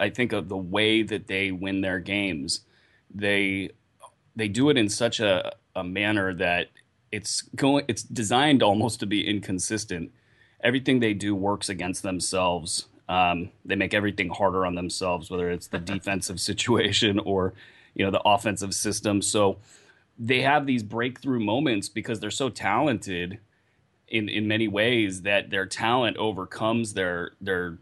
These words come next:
systemic limitations or whatever, not even necessarily systemic limitations, but just maybe how much, um, they're willing to work that given night. Whatever the case may be, whatever's holding them back, they break through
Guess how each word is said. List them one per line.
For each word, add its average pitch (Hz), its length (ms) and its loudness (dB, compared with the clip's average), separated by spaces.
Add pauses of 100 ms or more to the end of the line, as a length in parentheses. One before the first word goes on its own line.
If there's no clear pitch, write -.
(260)
systemic 110 800 -2
limitations 101 1000 -2 (760)
or 110 280 2
whatever, 104 480 2
not 117 260 2
even 107 240 0
necessarily 101 400 -2
systemic 113 520 0
limitations, 98 680 -2
but 95 160 -4
just - 240 -6 (1040)
maybe 101 520 -4 (320)
how - 120 -6
much, 104 300 -2
um, 90 440 -2 (260)
they're 101 120 0
willing 107 240 2
to 107 100 -6
work 127 300 2
that - 220 -2
given 87 260 -4
night. 76 300 -4 (340)
Whatever 165 240 4
the 196 80 0
case 151 260 2
may 127 120 2
be, 113 120 0
whatever's 135 300 0
holding 131 340 4
them 107 200 2
back, 92 320 2 (100)
they 107 160 -2
break 110 460 -4
through 120 520 0